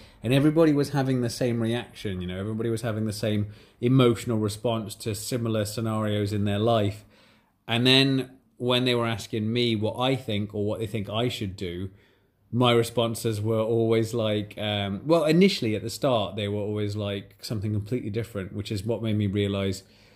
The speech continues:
that I was different. But then when I realised that giving those answers made me stand out, I started memorising the answers I'd heard other people give in these situations and then just regurgitating them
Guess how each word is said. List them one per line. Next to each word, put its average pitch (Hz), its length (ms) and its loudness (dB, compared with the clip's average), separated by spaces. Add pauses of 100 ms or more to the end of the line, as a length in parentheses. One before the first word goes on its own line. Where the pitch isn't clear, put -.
(440)
that 113 220 0
I 107 80 0
was 107 160 0
different. 101 460 -2
But 104 100 -4
then 120 160 2
when 127 100 4
I 120 40 4
realised 110 380 2
that 110 100 -6
giving 107 240 -2
those 104 180 0
answers 104 400 -6
made 104 220 -4
me 104 80 -2
stand 104 320 -4
out, 104 220 -2
I 101 80 -6
started 120 380 -2
memorising 107 720 2
the 107 140 0
answers 107 420 -2
I'd 101 160 0
heard 107 220 2
other 113 240 2
people 98 320 -2
give 98 320 -4
in 104 160 -2
these 98 180 -2
situations 101 680 -4
and 101 100 -2
then 101 160 -2
just 98 140 -4
regurgitating 101 800 0
them 92 180 -2